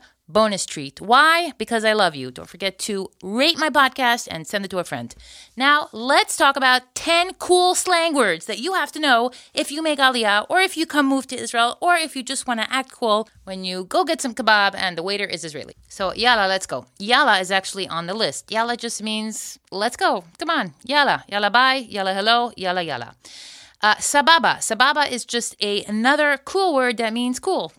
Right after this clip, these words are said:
Great. It's extremely common. Some people say sababi or sababush. It's just a shtick to add a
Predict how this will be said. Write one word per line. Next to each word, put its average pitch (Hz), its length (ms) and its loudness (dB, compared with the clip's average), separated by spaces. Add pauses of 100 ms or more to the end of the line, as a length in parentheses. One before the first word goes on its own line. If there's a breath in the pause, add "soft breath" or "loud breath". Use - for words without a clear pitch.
Great. 269 420 -4
It's 185 180 -12
extremely 311 520 -8
common. 214 500 -2 (300 loud breath)
Some 226 180 -8
people 202 200 -10
say 165 180 -2
sababi 190 640 0
or 151 80 -2
sababush. 185 960 -2 (560)
It's - 180 -18
just - 260 -8
a 185 40 -6
shtick - 400 -6
to 156 120 -4
add 147 140 -2
a 151 100 -4